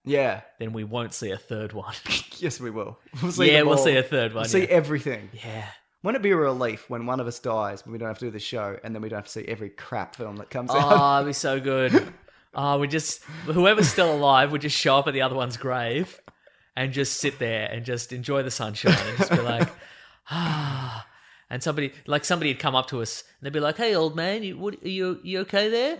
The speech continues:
Speaker 1: Oh, we have to do it that long? <laughs> We're gonna, it's gonna be old? Okay, fair
Speaker 2: Yeah.
Speaker 1: enough. <laughs> Well, it's depressing, but go on.
Speaker 2: But then, then you'd just be like, "Yeah, not seeing a Venom sequel."
Speaker 1: Feel-, feeling good.
Speaker 2: And they would understand, you
Speaker 1: They
Speaker 2: know?
Speaker 1: would understand.
Speaker 2: And that kid would be inspired to also not see a Venom sequel.
Speaker 1: Oh, wow. It'd start a revolution.
Speaker 2: Mm-hmm.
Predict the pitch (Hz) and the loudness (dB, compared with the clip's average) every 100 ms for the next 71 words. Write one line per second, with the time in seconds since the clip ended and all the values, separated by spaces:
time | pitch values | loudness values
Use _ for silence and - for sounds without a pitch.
0 | 135 143 139 175 175 170 - 156 156 127 | -2 2 4 4 4 4 6 4 4 4
1 | 165 226 208 - - - - 151 190 175 | 4 2 -4 -10 -12 -16 -8 -4 0 4
2 | 190 185 196 170 143 143 196 226 - - | 4 4 0 2 2 4 2 -2 -10 -20
3 | - - _ - 147 139 110 147 135 127 | -20 -20 _ -12 -4 -2 0 0 4 4
4 | 139 - 180 - - _ 185 180 175 165 | 4 0 -4 -10 -14 _ -6 -4 -2 -2
5 | 143 131 147 143 151 151 127 131 156 165 | -2 -2 -2 -6 0 2 2 2 0 2
6 | 175 165 151 147 143 127 131 - 120 110 | 2 2 0 -2 -2 -6 -6 -4 -4 -4
7 | 110 104 104 101 98 - _ _ - - | -6 -8 -8 -10 -12 -16 _ _ -18 -10
8 | 110 92 - 110 101 104 107 110 107 104 | -8 -8 -8 -8 -10 -10 -12 -10 -10 -10
9 | 104 127 92 - 139 127 123 131 151 151 | -8 -8 -8 -6 -4 -4 -2 2 4 4
10 | 139 123 113 - 117 110 104 139 156 156 | 2 -2 -4 -8 -8 -8 -6 -2 0 0
11 | 160 - 131 113 107 151 170 175 - 151 | -4 -6 -8 -8 -2 2 2 2 0 -2
12 | 147 143 131 117 139 127 120 117 120 139 | -2 -2 -4 -4 -2 -2 -2 -6 -4 -4
13 | 117 107 - 113 104 104 104 101 104 107 | -6 -6 -8 -8 -8 -10 -10 -10 -12 -10
14 | 101 95 107 90 - - 117 104 107 101 | -12 -12 -14 -16 -16 -8 -6 -6 -8 -8
15 | 101 117 - 101 120 | -10 -10 -10 -10 -10